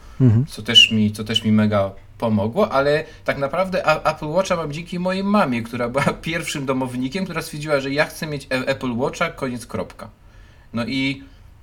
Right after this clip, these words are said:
Speaker 2: no i ja mów-, no i ja stwierdziłem, no okej, no to ja go, ja go kupię troszkę wcześniej i poużywam go, bo jeśli się pojawią jakieś pytania potem, a propos, co tam się robi, co, jak działa, a ja nie będę jej w stanie,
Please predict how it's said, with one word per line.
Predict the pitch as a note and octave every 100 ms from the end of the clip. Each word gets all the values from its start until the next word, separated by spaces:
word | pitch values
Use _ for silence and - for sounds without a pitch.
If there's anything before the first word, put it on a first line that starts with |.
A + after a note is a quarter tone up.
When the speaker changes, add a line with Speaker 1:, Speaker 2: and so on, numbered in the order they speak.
| -
Speaker 2:
no | A#2+ C3+
i | C#3+ D3+ D#3 D3 C#3
ja | C#3+
mów-, | E3+ D#3+ C#3
no |
i | C#3 C#3+
ja | C#3+ D3
stwierdziłem, | - D3 D#3 D3
no | D3
okej, | D3 D#3+
no | A#2+
to | A2
ja | A#2+ D3+
go, | D3+
ja | A2+ C#3
go | E3+
kupię | E3+ D#3 D#3
troszkę | C3+ C3+ C#3
wcześniej | - - A2+ - A#2+ C#3+ -
i | C3
poużywam | D#3 D3+ D3 G3 D3+ A2
go, | G#2+
bo | G2+
jeśli | A2 A2+ C3
się | C#3
pojawią | - C#3 G3
jakieś | F#3 C3+ -
pytania | - G#2+ F3+ C3+
potem, | G#2+ G2+ G2 A2+ F#3 - - -
a | G#2+
propos, | G#2 A#2+ G#2+ A#2 G#2+ G#2
co | - C3+
tam | B2 A2
się | A#2+ A#2
robi, | A2+ G#2
co, | - - A2+
jak | G#2 G#2+
działa, | G#2+ A#2 G#2 A#2 - - - - -
a | A#2
ja | C#3
nie | C#3+
będę | C#3 C3+ C3
jej | B2+ B2
w | -
stanie, | C3 B2